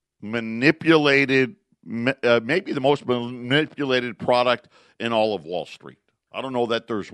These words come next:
one that's more manipulated. It may be the most manipulated. "A lot of guys have been saying silver. My guess is that they are going to try to pump silver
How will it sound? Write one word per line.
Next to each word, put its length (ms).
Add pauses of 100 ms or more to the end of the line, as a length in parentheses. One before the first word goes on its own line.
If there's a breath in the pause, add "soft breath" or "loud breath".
(100)
one 300
that's 260
more 220
manipulated. 600
It 60
may 160
be 140
the 160
most 420
manipulated. 680 (2750)
"A 100
lot 300
of 100
guys 520
have 140
been 200
saying 680
silver. 800 (1600)
My 240
guess 500
is 560 (1300)
that 200
they 200
are 200
going 380
to 120
try 380
to 140
pump 500
silver 840